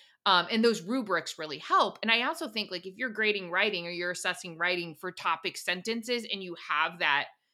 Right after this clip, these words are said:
you know, stapled to each paper and giving a grade on that, what's really nice is when the child takes that home, the parent can see why you weren't correcting all their spelling. Or, you know, old school parents like me where,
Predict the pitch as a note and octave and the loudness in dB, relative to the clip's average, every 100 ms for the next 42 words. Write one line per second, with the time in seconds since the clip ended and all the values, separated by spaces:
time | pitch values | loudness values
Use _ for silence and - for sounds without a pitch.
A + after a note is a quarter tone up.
0 | _ _ _ G3 E3+ D#3 _ _ _ _ | _ _ _ -6 -4 -6 _ _ _ _
1 | - - - G3 G3 G3+ F#3 F3+ F3 - | -14 -14 -4 -2 -2 -4 -6 -8 -10 -12
2 | - F#3 F3+ E3 D#3+ E3+ E3+ D#3+ D#3 D#3 | -2 -2 0 -4 -4 -6 -4 -6 -6 -2
3 | C#3+ E3+ G3+ A#3 A#3+ A#3 A3 - E4 A#3 | -2 0 0 2 0 0 -6 -6 -4 0
4 | A3+ A3+ G#3 F#3+ F#3 F3+ B3 G#3 E3+ G#3+ | 0 0 -4 -6 -6 -4 0 0 0 -4
5 | G#3 - D#3+ - - E3+ F3+ A3+ C#4+ D4+ | -4 0 0 0 -2 0 0 -2 -6 -10
6 | _ - _ A3 B3 E4+ D#4+ - A#3 G#3+ | _ -20 _ -8 -6 -4 -4 -4 -6 -6
7 | - G#3 A3 C4 G#3+ E3 D#3 F3+ D4+ G3+ | -4 -2 -2 -2 -6 -4 2 4 4 2
8 | F#3 F#3+ E3+ F#3 F#3 - F3 E3+ - E3+ | -2 -6 -2 0 -2 0 2 2 0 0
9 | D3+ D3+ C3+ - B2+ F2 - C#3 _ - | 0 0 -6 -4 -4 -6 -12 -20 _ -4
10 | F#3 E3 D#3+ D#3 - - - C4+ F#3 G3 | 0 2 2 -2 -6 -20 0 2 4 2
11 | G3 - F#3+ F#3+ E3+ E3 D#3+ D#3+ G#3 G3 | -2 -2 -4 0 0 0 -4 -4 -2 0
12 | F3+ E3+ D#3+ D#3 D#3 C#3 | 0 0 4 6 6 4